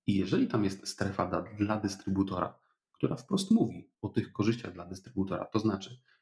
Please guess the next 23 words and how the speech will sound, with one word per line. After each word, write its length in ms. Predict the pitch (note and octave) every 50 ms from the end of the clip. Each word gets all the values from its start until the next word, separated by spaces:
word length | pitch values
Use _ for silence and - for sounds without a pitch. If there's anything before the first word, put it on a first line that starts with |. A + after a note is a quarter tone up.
| _ _ _ _ -
przygotujemy 520 | - - F#2 G#2 - - G2 G2 A2 B2
ci 120 | - -
materiały, 720 | B2 C3+ B2+ - B2 A#2 A2+ A2+ A2+ A#2+ B2 C3 B2+ - - -
nauczymy 420 | E2+ D#2+ - - - - - E2+
twoich 300 | - - G#2 F#2+ F#2+ -
ludzi 180 | A2 A2 B2+ B2
sprzedawać, 720 | B2 B2+ - B2+ A#2 G2 F#2+ F#2+ F#2+ F#2 - - - _ _ _ _ _ _ _ -
e, 340 | - F#2 E2+ F2 E2+ E2+ E2+
będziemy 400 | F2+ F#2 F#2+ F#2+ G#2+ G#2+ A2+ A2
ci 140 | - -
szybko 280 | - - - - - -
dostarczać. 720 | A2 A#2+ - - - F2+ - - - - - - - - -
Nasz 120 | G2+ G2 -
proces 320 | - G#2+ G#2+ - A2+ -
reklamacji 560 | B2 B2+ B2 A#2+ A#2 A#2 A#2+ A#2+ - - C3+
jest 280 | B2+ B2 - - - -
szybki, 560 | - - G2 - - - - F#2 F#2 F#2+ - _ - - - _ -
na 80 | - G2
naszych 280 | G2 G#2+ - - A#2+ -
produktach 460 | - G#2+ G#2 A2+ - - G#2+ - -
marża 300 | G2+ G#2 G#2 G#2 A2 A2
jest 180 | A2 G#2+ G#2+
wysoka 680 | A2+ G#2+ - - A2 A2 - A2 G#2+ G#2+ G#2+ A2 B2 -